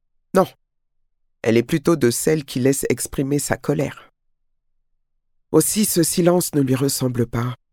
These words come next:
Il convient à la Mahati Berry, l'épouse du Lamido, mais pas à Boussoura. Comme l'avait prévenu Djida,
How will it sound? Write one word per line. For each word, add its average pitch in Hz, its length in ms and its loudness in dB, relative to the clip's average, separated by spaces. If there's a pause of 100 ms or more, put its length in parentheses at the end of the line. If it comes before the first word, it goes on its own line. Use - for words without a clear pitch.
(1600)
Il 120 160 -2
convient 139 560 2
à 110 120 2
la 104 120 0
Mahati 104 540 0
Berry, 104 420 -8 (880)
l'épouse 131 480 0
du 113 100 -2
Lamido, 117 540 2
mais 110 200 0
pas 143 380 -2
à 110 100 4
Boussoura. - 560 -6 (1600)
Comme 135 180 0
l'avait 117 260 4
prévenu 113 520 -2
Djida, 110 480 -2